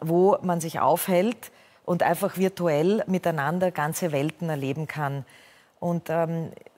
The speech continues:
da-, das hat wahnsinnig viel mit künstlicher Intelligenz zu tun. Und das mag absurd erscheinen, aber in manchen Industrien, zum Beispiel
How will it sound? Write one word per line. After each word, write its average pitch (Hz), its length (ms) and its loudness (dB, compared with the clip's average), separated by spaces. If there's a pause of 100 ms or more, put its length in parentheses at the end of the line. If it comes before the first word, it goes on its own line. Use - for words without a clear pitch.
(120)
da-, - 240 -2
das 170 220 0
hat - 260 -2
wahnsinnig 175 460 0
viel 185 140 -2
mit 175 180 -2
künstlicher 185 480 -2
Intelligenz 160 640 -2
zu 151 120 -10
tun. 135 380 -8 (580)
Und 165 280 -2
das - 200 0
mag 160 340 2
absurd 214 440 0
erscheinen, 165 520 0
aber 170 340 0
in 175 160 -2
manchen 180 400 -2
Industrien, 180 720 0
zum 175 120 -6
Beispiel 160 480 -4